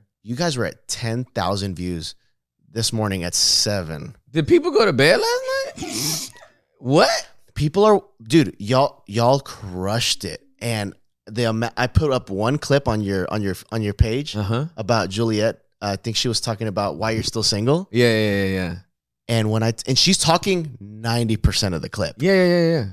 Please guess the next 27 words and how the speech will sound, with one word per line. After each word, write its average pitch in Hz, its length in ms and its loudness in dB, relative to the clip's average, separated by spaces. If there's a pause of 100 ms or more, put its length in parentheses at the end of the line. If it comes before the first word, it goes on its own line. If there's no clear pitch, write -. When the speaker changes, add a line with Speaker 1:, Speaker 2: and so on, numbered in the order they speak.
Speaker 1:
on 135 120 2
Tim 147 200 4
Ross's 139 280 2
page. 78 320 -6
Speaker 2:
Yeah. 190 240 2 (480)
Speaker 1:
And 113 120 2
it 117 60 4
went 92 200 2
viral, 95 440 0 (320)
and 110 100 0
it's 107 160 0
reaching 107 320 0
so - 400 2
many 110 220 0
people. 90 480 -6
Speaker 2:
Wow. 95 460 -2
Speaker 1:
She's 123 260 4
a 87 200 0
beast, 98 360 -2
bro. 95 220 2
Speaker 2:
No, - 20 -8
no, 90 400 -2
Juliet 98 540 0
is 78 360 -10
a, 78 300 -10 (160)
a 78 160 -10
whole 82 760 -10